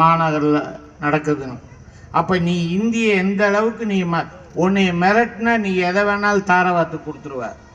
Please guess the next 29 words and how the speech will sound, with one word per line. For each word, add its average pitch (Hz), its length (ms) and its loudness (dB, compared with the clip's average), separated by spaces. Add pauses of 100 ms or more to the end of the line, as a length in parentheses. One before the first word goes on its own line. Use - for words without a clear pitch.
(480)
உன்னைய 185 380 6
மிரட்டினா 202 520 4
இந்த 185 180 4
தமிழகத்தை 202 640 6
எழுதி 185 260 4
கொடுத்துருவ. 175 580 0 (460)
இந்திக்கு 185 500 4
தான், 175 160 0
ஏ, 160 220 0
த-, 151 520 0 (500)
அ, 151 200 2
சென்ட்ரல் 208 400 4
கவர்மெண்ட்டுக்கு 196 500 4
எழுதியே 214 440 8
கொடுக்குறாரு. 180 560 0 (500)
அந்த 156 360 -2
மாதிரி 151 460 -2
உள்ளவங்க 175 560 0
தான் 185 200 4
திராவிட 165 400 6
முன்னேற்ற 170 580 4
கழகம். 160 360 2
அவங்க 233 440 6
இன்னைக்கு 214 760 0 (280)
இந்திய 226 440 8
எதிர்ப்பு 196 320 4
போராட்டம் 196 520 6
கரும்பு 190 260 4
கடையில 180 300 -4